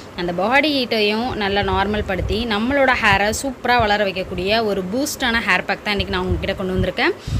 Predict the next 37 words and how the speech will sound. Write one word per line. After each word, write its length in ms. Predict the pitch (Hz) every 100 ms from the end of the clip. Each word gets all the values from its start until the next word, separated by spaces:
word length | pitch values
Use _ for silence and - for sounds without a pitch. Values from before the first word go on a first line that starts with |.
| - - -
இப்போ 340 | 202 - - 220
தான் 140 | 277
என்னோட 300 | 254 233 233
வீடியோ 260 | 214 202 220
பார்க்குறீங்க 540 | 220 196 190 208 214 202
அப்படின்னா, 260 | 180 185 202 208
மறக்காம 460 | 196 202 233 254 220
என்னோட 140 | 185 190
சேனலுக்கு 460 | 202 196 196 240 226
சப்ஸ்கிரைப் 360 | - - 302
பண்ணி, 220 | 226 220
பக்கத்துல 260 | 285 247 220
இருக்க 240 | 208 196
பெல் 160 | 196 202
ஐகானை 320 | 196 190 220
கிளிக் 220 | 269 247
பண்ணிக்கோங்க. 460 | 202 185 185 170 165 - - -
வாங்க, 240 | 349 370
வீடியோக்குள்ள 420 | 254 208 185 214 277
போகலாம். 640 | 349 320 294 277 285 285 - - _ _ _ _ _ _
இந்த 260 | 233 226 240
ஹேர் 240 | 220 240 -
பேக்குக்கு 400 | 196 165 185 214
ஃபஸ்ட்டு 300 | 180 - 240
தேவைப்படுற 440 | 196 190 196 185 175
பொருள் 200 | 175 175
என்னன்னு 340 | 170 170 175
பார்த்தீங்கன்னா, 500 | 170 165 151 160 214 -
கருவேப்பிலை 480 | 170 170 170 156
தான். 220 | 147 208 220
கருவேப்பிலை 400 | 202 233 220 190
வந்து 240 | 185 233
ஒரு 240 | 202 196
கைப்பிடி 420 | 196 196 214 202 180
அளவு 200 | 170 196
நான் 180 | 160
எடுத்திருக்கேன். 600 | 156 170 147 151 202 285